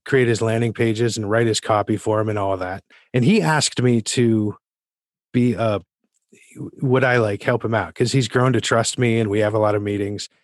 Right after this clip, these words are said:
He wanted me to, like, take over a part of his real estate business and offered me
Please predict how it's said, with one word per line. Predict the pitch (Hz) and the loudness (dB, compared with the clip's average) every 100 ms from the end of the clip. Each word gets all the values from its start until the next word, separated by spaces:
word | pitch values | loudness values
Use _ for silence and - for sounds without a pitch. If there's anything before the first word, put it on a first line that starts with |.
| _ _ _ | _ _ _
He | - 143 | 0 2
wanted | 139 131 117 | 4 2 2
me | 131 123 | 2 2
to, | 120 | 2
like, | 107 - | 0 0
take | - 120 | 0 2
over | 123 123 110 | 2 2 2
a | 104 | 0
part | - 107 107 | 0 0 0
of | |
his | 98 92 | -2 -2
real | 107 107 | -2 -2
estate | 101 - 98 85 - | -2 -4 -6 -6 -4
business | 110 95 95 87 - - _ _ - | -4 -4 -6 -6 -8 -10 _ _ -4
and | 131 127 | -2 0
offered | 123 147 180 123 | 0 0 0 0
me | 113 110 | 0 -2